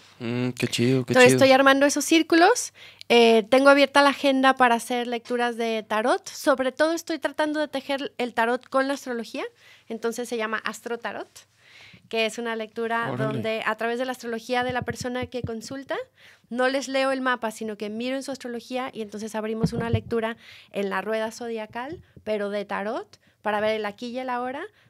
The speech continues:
Speaker 2: pero tejido y vinculado a su astrología personal.
Speaker 1: O sea, si yo voy contigo así a una lectura, ¿qué,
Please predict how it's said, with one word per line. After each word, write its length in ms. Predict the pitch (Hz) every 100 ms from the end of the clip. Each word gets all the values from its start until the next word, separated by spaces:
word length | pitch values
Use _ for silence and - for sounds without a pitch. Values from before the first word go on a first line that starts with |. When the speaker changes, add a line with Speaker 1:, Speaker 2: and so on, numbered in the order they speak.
| _
Speaker 2:
pero 260 | 233 233 247
tejido 500 | 214 202 240 240 247
y 80 |
vinculado 640 | 240 226 220 214 233 247 277
a 140 | 208
su 120 | -
astrología 440 | 202 - 196 196 196
personal. 460 | 202 - 190 92 _ _ -
Speaker 1:
O 80 | 147
sea, 140 | 156
si 140 | - 147
yo 100 | 160
voy 140 | 170
contigo 380 | 180 185 170 175
así 240 | 165 170
a 60 | 165
una 180 | 160 170
lectura, 500 | 160 - 131 143 139 _ -
¿qué, 720 | 135 135 135 135 135 135